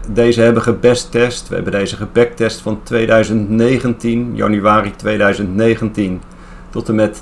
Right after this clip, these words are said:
december tweeduizend eenentwintig. En dan zie je langs de horizontale as de weeknummers staan en langs de verticale as de winsten. En dan zijn de blauwe paaltjes de winsten op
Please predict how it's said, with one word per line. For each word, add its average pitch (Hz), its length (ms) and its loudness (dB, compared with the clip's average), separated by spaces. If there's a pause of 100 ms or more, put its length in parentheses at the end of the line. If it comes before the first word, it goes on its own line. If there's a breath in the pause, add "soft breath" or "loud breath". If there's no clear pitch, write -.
(120)
december 113 800 4
tweeduizend 101 600 0
eenentwintig. 110 960 -4 (300 loud breath)
En 92 60 -10
dan 101 120 -2
zie 101 140 -2
je 98 100 -2
langs 95 220 -2
de 90 60 -10
horizontale 101 800 2
as - 500 -4 (340 loud breath)
de 92 160 -6
weeknummers 120 580 2
staan 101 380 0
en 90 60 -6
langs 92 200 -6
de 90 80 -8
verticale 101 680 0
as 85 240 -6
de 92 180 -8
winsten. 120 520 -2 (280 loud breath)
En 95 80 -8
dan 95 100 -4
zijn 92 160 -2
de 87 80 -4
blauwe 98 340 2
paaltjes 87 580 -4
de 92 100 -8
winsten 95 400 -6
op 87 140 -10